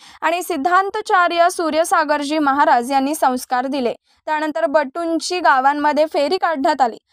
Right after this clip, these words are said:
खासदार संजय काका पाटील, पृथ्वीराज पाटील, माजी महापौर सुरेश पाटील, नगरसेवक गजानन मगदूम,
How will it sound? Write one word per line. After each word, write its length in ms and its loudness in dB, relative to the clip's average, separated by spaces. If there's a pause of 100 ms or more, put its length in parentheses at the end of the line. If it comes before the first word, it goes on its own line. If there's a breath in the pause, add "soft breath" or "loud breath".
(200)
खासदार 380 4
संजय 320 0
काका 240 0
पाटील, 360 0
पृथ्वीराज 600 -2
पाटील, 300 -2
माजी 360 2
महापौर 480 2
सुरेश 360 0
पाटील, 340 0 (120)
नगरसेवक 420 0
गजानन 420 0
मगदूम, 420 0